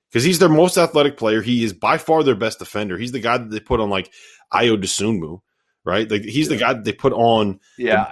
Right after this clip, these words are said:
Speaker 1: the, the toughest matchup for everybody on the other team when they go man. Like, they just, they're, they're, they're, they're just a mess on that end.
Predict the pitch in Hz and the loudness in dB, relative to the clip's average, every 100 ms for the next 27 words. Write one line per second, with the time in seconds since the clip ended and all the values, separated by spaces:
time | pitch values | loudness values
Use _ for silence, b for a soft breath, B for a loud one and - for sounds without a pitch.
0 | - 110 107 135 127 107 104 120 113 - | 0 0 0 -2 -2 -2 -2 0 -2 -2
1 | 107 104 92 101 101 98 95 87 104 101 | 0 0 0 0 0 0 -2 -2 -4 -2
2 | 98 98 87 98 107 90 - 113 123 - | -2 -2 -2 -2 -2 -4 -4 0 0 0
3 | - _ _ _ _ _ _ 110 107 131 | -8 _ _ _ _ _ _ -2 4 4
4 | 135 113 131 127 117 117 123 120 147 113 | 4 2 4 4 4 -2 -2 0 -2 -2
5 | 110 190 - 95 80 69 | 0 0 -2 -4 -6 -10